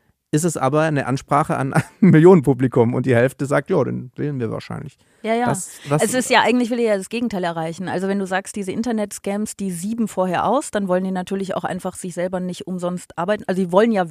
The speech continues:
Speaker 2: weniger erreichen.
Speaker 1: Genau, die
Speaker 2: Bei
Speaker 1: wollen
Speaker 2: denen ist dann
Speaker 1: zuspitzen.
Speaker 2: Genau. Ähm, aber wenn du, wenn du Leute dazu kriegen willst, dich zu wählen, dann m-, musst du natürlich das Gegenteil machen. Also eigentlich ist es,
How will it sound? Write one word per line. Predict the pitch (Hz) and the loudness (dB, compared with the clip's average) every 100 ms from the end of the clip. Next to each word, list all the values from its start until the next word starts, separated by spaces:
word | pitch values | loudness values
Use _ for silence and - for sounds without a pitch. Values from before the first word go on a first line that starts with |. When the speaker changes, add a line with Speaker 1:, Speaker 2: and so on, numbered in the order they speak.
| 117 - | -6 -8
Speaker 2:
weniger | 196 220 233 226 | -2 0 0 0
erreichen. | 226 220 220 233 220 | 0 2 4 4 2
Speaker 1:
Genau, | |
die | 220 | 0
Speaker 2:
Bei | - | 0
Speaker 1:
wollen | 113 | 2
Speaker 2:
denen | 113 | 0
ist | - | 0
dann | 160 | -2
Speaker 1:
zuspitzen. | - - - - - | -2 -10 -10 -14 -8
Speaker 2:
Genau. | 202 202 175 - _ - | -4 -2 -4 -8 _ -8
Ähm, | 180 180 180 - 180 175 - | -4 -4 -6 -8 -10 -10 -6
aber | 175 175 | -4 -2
wenn | 180 | -2
du, | 180 185 180 - | -2 -2 -4 -6
wenn | 180 | -6
du | 175 180 175 - | -4 -6 -8 -8
Leute | 160 175 208 | 0 0 0
dazu | 196 190 - | -4 -6 -8
kriegen | 208 196 | -8 -4
willst, | 180 - | -6 -6
dich | 185 | -10
zu | - 170 | -6 -2
wählen, | 175 214 220 | 0 0 0
dann | 190 190 190 | -2 -4 -6
m-, | 165 175 | -8 -10
musst | 175 190 - | -8 -8 -4
du | |
natürlich | 185 185 190 185 | -4 -4 -6 -6
das | 180 | -8
Gegenteil | 208 196 170 175 | -4 -4 -4 -4
machen. | 151 156 151 151 | -4 -6 -8 -10
Also | - 165 | -10 -4
eigentlich | - 220 262 233 233 | 0 2 2 2 -6
ist | 220 | -8
es, | 220 - - | -12 -14 -18